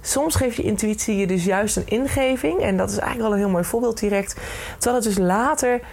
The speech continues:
totaal anders blijkt te zijn. Dus dat is in dit geval ook een heel mooi voorbeeld. Want na gesprek één had ik heel, een heel goed gevoel. En ik kreeg ook een beetje de woorden van, eh, van degene met wie ik het gesprek had. Eh, dat ze ook heel enthousiast was over mij en echt wel potentie zag. En,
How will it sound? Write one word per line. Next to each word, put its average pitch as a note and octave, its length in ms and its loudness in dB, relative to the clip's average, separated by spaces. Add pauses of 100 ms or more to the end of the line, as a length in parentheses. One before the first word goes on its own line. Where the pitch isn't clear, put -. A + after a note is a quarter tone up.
(140)
totaal D#4 440 0
anders B3+ 200 0
blijkt - 220 -2
te F#3 80 0
zijn. E3+ 200 0
Dus G3 100 0
dat A3+ 140 0
is - 160 -2
in A#3+ 180 0
dit C#4+ 140 2
geval - 320 0
ook A3 140 2
een G#3 60 2
heel G3 140 2
mooi F#3+ 160 2
voorbeeld. F3+ 400 -2
Want A3 360 -2 (880)
na C4 220 2
gesprek A#3+ 400 0
één G3+ 360 2
had A#3+ 160 0
ik A#3+ 120 -2
heel, A3 380 0
een C4+ 80 2
heel B3 120 2
goed - 180 -2
gevoel. F#3+ 440 0
En F#3+ 100 2
ik G3+ 80 0
kreeg C4 220 0
ook B3 80 -4
een A3+ 100 0
beetje A3+ 260 0
de F3+ 80 2
woorden B3+ 340 2
van, G3+ 340 0
eh, F3+ 260 0
van F#3 200 0
degene G3 240 2
met F#3 80 2
wie F3+ 100 2
ik F3 60 -4
het - 120 -2
gesprek - 360 -2
had. A3+ 280 0 (440)
Eh, F#3+ 320 2
dat F#3+ 120 0
ze - 100 0
ook F3 80 -2
heel A3+ 140 2
enthousiast - 360 0
was G3+ 140 0
over B3 240 2
mij D4+ 380 2
en G#3+ 60 2
echt - 180 -2
wel G3 100 0
potentie C4+ 560 0
zag. A3+ 380 2
En, - 180 -2